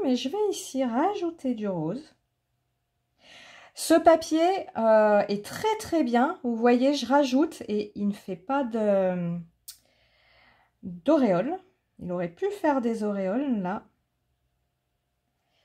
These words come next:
Hop, je rince mon pinceau, je les sors légèrement et je viens. Voilà. Ouais, super. Voilà.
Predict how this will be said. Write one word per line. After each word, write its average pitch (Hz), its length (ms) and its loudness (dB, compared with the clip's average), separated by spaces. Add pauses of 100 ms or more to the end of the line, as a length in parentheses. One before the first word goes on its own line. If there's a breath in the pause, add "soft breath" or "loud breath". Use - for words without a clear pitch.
(200)
Hop, - 480 2 (200)
je 214 260 -2
rince 294 400 2
mon 277 140 0
pinceau, 269 680 0
je 226 220 0
les 254 160 2
sors 247 320 -4
légèrement 226 680 -4
et 214 140 -10
je 202 160 -8
viens. 196 340 -10 (1400)
Voilà. 175 540 -8 (240)
Ouais, 170 480 -2
super. - 720 -12 (3250)
Voilà. 185 560 -8